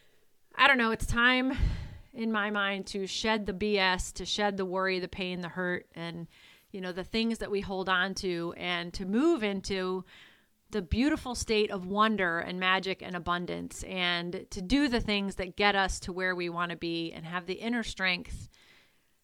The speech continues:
um, to believe that it can and that it will happen. And I, I just wanna put that out there and put it out into the world that, um, I believe that it can happen. And I'm in this time frame where I wanna shed stuff, but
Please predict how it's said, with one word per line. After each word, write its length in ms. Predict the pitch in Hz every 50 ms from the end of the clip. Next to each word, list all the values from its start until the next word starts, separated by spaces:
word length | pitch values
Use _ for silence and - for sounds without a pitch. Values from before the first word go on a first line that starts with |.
| _ _ _ _ -
um, 480 | 170 175 165 - - 139 - - - 170 _ _
to 100 | - 226
believe 480 | 196 196 196 196 208 214 208 202 190 175
that 140 | 190 190 196
it 180 | 190 190 - - _ _
can 440 | - - 202 196 180 180 175 175 175
and 200 | 170 170 175 170
that 160 | 165 165 165
it 120 | 175 -
will 240 | - 175 170 160 160
happen. 560 | 160 156 165 175 - - - - - - - -
And 440 | - - 185 180 180 180 180 180 180 -
I, 460 | - 180 170 180 185 185 180 180 185 - - _ _ _ _ _ _ _ _
I 80 | - 190
just 260 | 175 - 220 220 -
wanna 200 | 240 226 214 208
put 240 | - - 226 214 -
that 180 | 214 202 185 185
out 220 | 190 185 185 180
there 220 | - 185 180 175 170
and 80 | 175 175
put 160 | - 196 185
it 100 | 185 180
out 220 | 190 185 185 185
into 260 | 190 180 175 170 - 170
the 80 | 180
world 600 | 170 160 180 185 185 180 170 165 165 170 160 160
that, 240 | 170 170 175 - - _ _ _ _ -
um, 420 | 165 160 170 - 180 196 190 175 - _ _ _ _ _ _ _ _ _ _ _ _ _ _ _ _ _
I 300 | - 208 220 226 240 247
believe 440 | 208 202 196 165 180 170 170 170 160
that 120 | 175 170
it 100 | 180 -
can 140 | - - 170
happen. 480 | 165 165 - - - - - - - -
And 420 | - 175 170 170 175 175 175 175 - - - - - - -
I'm 240 | - 190 202 220 220
in 160 | 220 214 202
this 400 | 190 180 180 175 - - - - -
time 340 | - - 196 185 185 185 180
frame 420 | - - 185 175 170 170 165 165
where 140 | 170 170 175
I 280 | - 180 180 185 180
wanna 260 | 180 175 175 170 180 175
shed 380 | - - - 196 196 190 175
stuff, 360 | - - 180 180 175 160 - -
but 180 | 180 - -